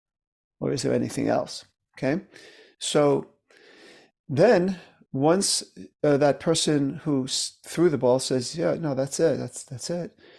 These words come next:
Now you can share. Now you can say, "Well, I get that, but, you know, I forgot because you realized I've had a crazy week, and all three of those requests were during this week, and I, I don't think that's typical for me, and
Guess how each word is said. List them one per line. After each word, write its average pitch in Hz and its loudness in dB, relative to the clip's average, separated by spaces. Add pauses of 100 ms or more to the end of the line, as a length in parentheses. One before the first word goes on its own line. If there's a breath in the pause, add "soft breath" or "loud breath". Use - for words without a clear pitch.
(300 loud breath)
Now 202 4
you 127 2
can 123 -4
share. 110 -2 (220 soft breath)
Now 139 2
you 143 0
can 143 -8
say, 127 0 (420 loud breath)
"Well, 147 2 (120)
I 143 4
get 139 0
that, 131 2
but, - -2
you 139 0
know, 117 0 (480 soft breath)
I 127 0
forgot 127 0
because - -2
you 151 2
realized 135 2
I've 120 0
had 120 0
a 117 -6
crazy 135 -2
week, 120 0
and 123 -2
all 147 4
three 143 -2
of 127 0
those 127 -2
requests 127 -2
were 127 -4
during 120 -2
this 113 -4
week, 123 -2
and 110 -2
I, 95 -6 (320 loud breath)
I 143 2
don't 143 2
think - -6
that's 143 -2
typical 135 -2
for 127 -4
me, 120 2
and 110 -4